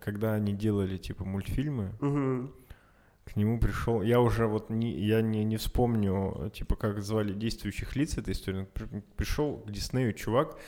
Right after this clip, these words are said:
Speaker 1: условный какой-то камевояжёр, торговый агент, э, п-, типа, происхождение с, с, из бывшей, э, Российской империи, по-моему, если не ошибаюсь.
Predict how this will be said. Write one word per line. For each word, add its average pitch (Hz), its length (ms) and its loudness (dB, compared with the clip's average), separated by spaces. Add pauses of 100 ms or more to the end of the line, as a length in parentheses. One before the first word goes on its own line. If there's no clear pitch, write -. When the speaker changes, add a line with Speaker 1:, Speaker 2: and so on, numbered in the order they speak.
(200)
Speaker 1:
условный 127 420 2
какой-то - 400 -2
камевояжёр, 104 840 0
торговый 107 500 2
агент, 101 440 -2 (540)
э, 69 640 -8 (240)
п-, - 240 -6 (240)
типа, 98 200 2
происхождение 117 920 6 (220)
с, - 240 -6
с, 107 440 -2
из 101 220 -2
бывшей, 104 600 2
э, 123 420 -2 (280)
Российской 113 420 0
империи, 110 340 2
по-моему, 107 420 -2
если 104 220 0
не 104 120 2
ошибаюсь. 110 520 4